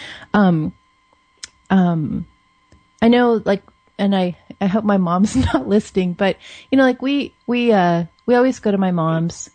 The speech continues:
and it's, it's the, the main hard thing there is that it's really tiny. And so we've got, like,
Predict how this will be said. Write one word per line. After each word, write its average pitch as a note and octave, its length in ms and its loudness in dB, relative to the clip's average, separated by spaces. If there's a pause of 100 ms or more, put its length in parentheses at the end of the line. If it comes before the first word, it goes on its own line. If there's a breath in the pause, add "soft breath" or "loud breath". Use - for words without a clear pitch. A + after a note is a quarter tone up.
(580)
and F3 380 2
it's, - 420 -4
it's - 380 -2 (760)
the, F3+ 160 -4 (140)
the G3+ 60 4
main G#3 300 6
hard F#3+ 400 0
thing E3+ 500 -4
there F3 280 2
is D#3+ 220 -4
that E3 140 0
it's D#3+ 240 -2
really F3 260 0
tiny. E3+ 680 0
And F3+ 160 4
so F3 220 4
we've E3 260 0
got, F3 280 -2
like, E3 360 -4